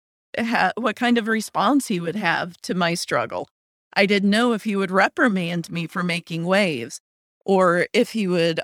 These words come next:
offer his support. When I got to that office, there was no doubt. I have never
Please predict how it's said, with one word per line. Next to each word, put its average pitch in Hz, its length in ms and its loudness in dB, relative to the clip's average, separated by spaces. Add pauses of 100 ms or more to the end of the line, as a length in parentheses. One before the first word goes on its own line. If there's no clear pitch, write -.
offer 180 300 2
his 175 200 -4
support. - 680 -2 (760)
When 196 120 -2
I 170 120 0
got 240 260 2
to 277 120 -6
that 226 260 2
office, 180 720 -2 (1500)
there 190 200 2
was 175 220 -2
no 175 260 0
doubt. 123 480 -4 (420)
I 202 140 0
have 202 320 -2
never 254 880 2